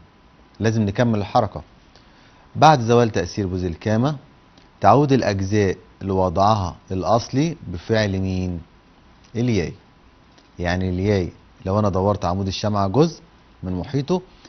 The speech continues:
الياي هيسحبه تاني للخلف، فهيتعدل ل-، ويوصل للنقطة الأساسية بتاعته. ده بالنسبة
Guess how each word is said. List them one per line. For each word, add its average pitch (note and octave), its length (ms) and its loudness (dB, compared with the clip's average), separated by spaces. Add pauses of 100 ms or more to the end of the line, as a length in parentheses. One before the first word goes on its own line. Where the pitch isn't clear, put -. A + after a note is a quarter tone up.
(160)
الياي A2+ 320 4
هيسحبه A2 400 0
تاني A2 400 0 (340)
للخلف، G#2 800 -2 (300)
فهيتعدل G#2+ 680 0 (340)
ل-، F#2+ 100 -4
ويوصل G2 460 -2
للنقطة F#2 340 -4
الأساسية F#2+ 480 -6
بتاعته. - 320 -10 (400)
ده G#2+ 120 0
بالنسبة G#2+ 720 0